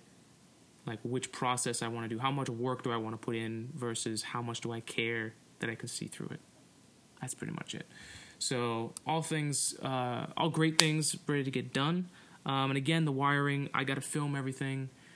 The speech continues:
So that's what kinda brings me to the paradox of this week, which is I wanna record all my work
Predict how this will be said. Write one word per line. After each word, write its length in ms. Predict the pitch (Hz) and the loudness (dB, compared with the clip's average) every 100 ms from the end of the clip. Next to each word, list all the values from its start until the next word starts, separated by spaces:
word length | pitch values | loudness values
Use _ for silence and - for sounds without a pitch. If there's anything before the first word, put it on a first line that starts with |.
| - | -6
So 540 | - 156 147 139 - - | 0 2 2 2 -2 -8
that's 240 | 95 151 - | -6 -4 -2
what 100 | 123 | 0
kinda 200 | 156 139 | 0 0
brings 260 | 143 131 | -2 -2
me 100 | 135 | -2
to 100 | 123 | -2
the 80 | 117 | -4
paradox 600 | - 165 160 147 143 - | -2 0 2 2 0 -2
of 60 | 131 | -2
this 160 | 127 | -2
week, 260 | 135 135 131 | 0 -2 -2
which 180 | 127 - | -6 2
is 680 | 190 190 185 170 - - - - - - - - - - | 4 6 4 2 0 -2 -8 -20 -20 -20 -20 -20 -18 -4
I 60 | 123 | -2
wanna 320 | 151 202 185 | 4 4 4
record 340 | 156 151 147 | 2 0 2
all 60 | 135 | 2
my 160 | 131 | 0
work 420 | 127 127 123 - | 0 -2 -2 -8